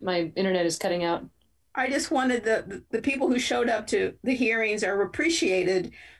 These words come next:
Speaker 2: but we do have other residents who talk to us, and we are trying to balance what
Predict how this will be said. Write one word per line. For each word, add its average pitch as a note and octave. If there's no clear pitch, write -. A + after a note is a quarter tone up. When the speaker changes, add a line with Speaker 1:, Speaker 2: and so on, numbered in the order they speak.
Speaker 2:
but A#3+
we C4
do D4
have B3
other A#3
residents G3+
who A#3
talk G#3
to F#3
us, -
and G#3
we A3+
are B3
trying A3+
to A3+
balance F4+
what F#3+